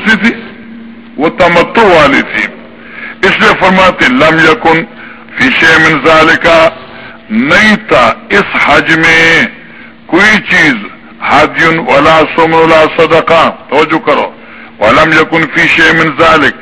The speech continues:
اور نہیں تھا اس میں کوئی چیز، ہدیہ بھی نہیں تھا، روزہ بھی نہیں تھا،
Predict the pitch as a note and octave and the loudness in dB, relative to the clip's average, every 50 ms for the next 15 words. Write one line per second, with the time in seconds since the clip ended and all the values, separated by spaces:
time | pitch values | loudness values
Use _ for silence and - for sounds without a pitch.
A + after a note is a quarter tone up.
0 | - - - - - - - A2 A#2+ C3+ D#3 D#3+ D#3+ D3+ - E3 - - E3 D#3 | -16 -20 -20 -20 -8 -4 -2 0 0 2 2 0 0 0 -2 -2 0 0 0 -2
1 | - - C#3 B2+ A#2 G#2 - - - - - - - - - D#3 F3+ F#3+ F#3 - | -2 -4 -4 -2 -2 -2 -4 -8 -14 -20 -20 -20 -10 -4 -2 0 0 0 0 -2
2 | - - - C3+ A#2 A2 - - A2+ A2+ - - D3 D#3+ E3+ D#3+ D3+ D#3 E3 D#3+ | -2 -2 0 0 0 -2 0 0 0 0 0 0 0 0 0 2 2 0 0 0
3 | E3 E3 D#3+ D#3+ - - C#3+ A#2+ - G#2+ F#2+ - - - - - - - G#2+ B2+ | 2 0 0 0 0 0 0 0 0 -2 -6 -10 -16 -20 -20 -12 -6 -2 0 2
4 | D3 D#3 D3 C3+ D#3+ E3 D3+ D#3 E3 D#3+ D#3+ E3 E3 D#3+ - - - C#3 A#2+ | 2 2 2 2 2 0 2 2 2 2 2 2 2 0 0 0 0 0 0